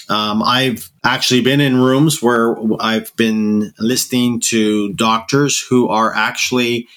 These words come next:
and specialists, mental health specialists, and palliative care doctors included, who in principle are actually, um, in favor of maid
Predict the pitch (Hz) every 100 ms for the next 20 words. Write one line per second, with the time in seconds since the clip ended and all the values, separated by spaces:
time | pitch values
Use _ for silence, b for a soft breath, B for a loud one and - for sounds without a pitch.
0 | b b - 107 - 147 160 101 101 -
1 | 113 107 95 135 - - 90 - 104 123
2 | - - 95 87 - 117 127 117 110 -
3 | 113 113 113 104 - 120 104 98 117 113
4 | 123 127 b b b _ _ 135 139 131
5 | 123 123 _ _ _ _ _ - 139 127
6 | - 175 202 - 185 - 110 101 101 117
7 | 117 113 110 117 - 123 117 113 110 -
8 | _ _ _ - 101 98 95 95 73 120
9 | 113 - 156 165 156 - 85 92 90 76
10 | 90 120